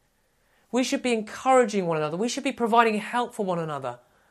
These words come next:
It's such a privilege to be in a church where we distribute thousands of pounds every year to those who don't have enough money. We, we really do care for one another. There are people in this church who are extremely generous.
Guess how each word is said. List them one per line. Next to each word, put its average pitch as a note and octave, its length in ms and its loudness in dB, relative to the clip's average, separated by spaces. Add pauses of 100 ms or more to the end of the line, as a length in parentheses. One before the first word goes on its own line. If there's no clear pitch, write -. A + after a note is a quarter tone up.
(520)
It's G#3 100 -6
such B3 140 -2
a - 20 2
privilege A3+ 480 2
to G3 60 -4
be G#3+ 120 2
in G#3 80 2
a G3 60 0
church A3+ 540 -2
where G3+ 100 4
we A#3+ 160 -2
distribute A3 540 -6
thousands A#3+ 480 0
of G3 80 -8
pounds A3+ 320 -2
every A#3 320 -4
year G#3+ 300 -2
to G3+ 120 -6
those G#3+ 300 -4
who G#3+ 100 -8
don't G#3+ 200 -6
have G3+ 140 -4
enough G3+ 220 -2
money. G#3 240 -6
We, A3 240 -8 (360)
we A#3 120 2
really D4 240 2
do C4 160 2
care C#4 340 0
for C4 140 0
one G#3 140 2
another. G3+ 320 0
There G#3+ 140 0
are G#3+ 40 -2
people C#4 320 -6
in A#3+ 100 -2
this G#3 140 -4
church F3 240 -8
who G3 60 -4
are - 20 -6
extremely A3+ 600 -6
generous. G#3 580 -8